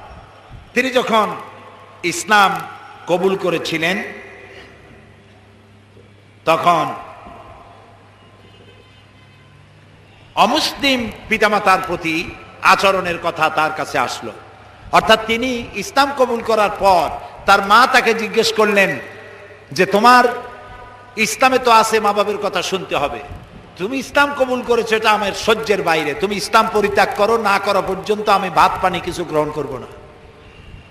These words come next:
বিপদ হয়ে গেল না? তখন এই সাহাবী গিয়ে রাসূল করিম সাল্লাল্লাহু আলাইহি সাল্লামের কাছে গিয়ে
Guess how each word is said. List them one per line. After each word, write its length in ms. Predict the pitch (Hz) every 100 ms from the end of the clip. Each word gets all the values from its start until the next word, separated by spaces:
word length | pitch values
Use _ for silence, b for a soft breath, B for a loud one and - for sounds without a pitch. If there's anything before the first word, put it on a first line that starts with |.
| - -
বিপদ 260 | 175 185 185
হয়ে 140 | 180 202
গেল 160 | 208
না? 160 | 233 226 175 - - - - - - - B B B B -
তখন 400 | 214 220 285 240 240
এই 140 | 220 220
সাহাবী 420 | 220 220 214 240 202
গিয়ে 140 | 220
রাসূল 380 | 202 - 233 208 - - - - -
করিম 260 | 208 214 180
সাল্লাল্লাহু 560 | - 226 214 202 202
আলাইহি 180 | 190 180
সাল্লামের 420 | - 180 180 175 160
কাছে 220 | 160 170
গিয়ে 240 | 156 156